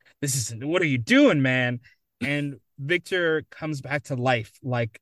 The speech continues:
it's a scene ripped out of Frankenstein, of him coming back to life and slowly starting to realize where he is, what, what's going on. Um, we also get, after that, we cut back to Brion,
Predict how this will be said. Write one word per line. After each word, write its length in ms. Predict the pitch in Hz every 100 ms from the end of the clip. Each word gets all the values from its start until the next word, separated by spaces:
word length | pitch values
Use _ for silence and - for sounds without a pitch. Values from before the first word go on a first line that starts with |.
| _
it's 340 | 147 127 - - _ - - -
a 80 | 147
scene 460 | - - 196 185 147
ripped 200 | 139 -
out 140 | 123
of 80 | 113
Frankenstein, 880 | - 135 127 120 104 - 98 92 92 _ _ _ _ _
of 180 | - 127
him 400 | 151 143 131 120 113 _ _
coming 320 | - 156 151 143
back 160 | 127
to 120 | - 131
life 300 | 131 120 123
and 140 | 113
slowly 540 | - - 143 139 131
starting 300 | 120 - 127
to 80 | 117
realize 760 | 113 127 127 117 110 110 110 - _ _ _
where 160 | 135 143
he 240 | 135 127
is, 260 | 123 123 113
what, 240 | 120 123 - -
what's 180 | 120
going 320 | - 131 117 131
on. 400 | 160 123 110 120 _ _ _ _ _ _ -
Um, 380 | 120 120 120 117
we 160 | 135 139
also 480 | 135 143 - 151
get, 500 | 131 117 139 131 - - - _ _ _ _ _ _ _ _ -
after 340 | 143 156 190 160
that, 200 | 147 127
we 120 | 120
cut 280 | - 151 120
back 200 | 143 131
to 100 | 135
Brion, 640 | 131 131 131 120 113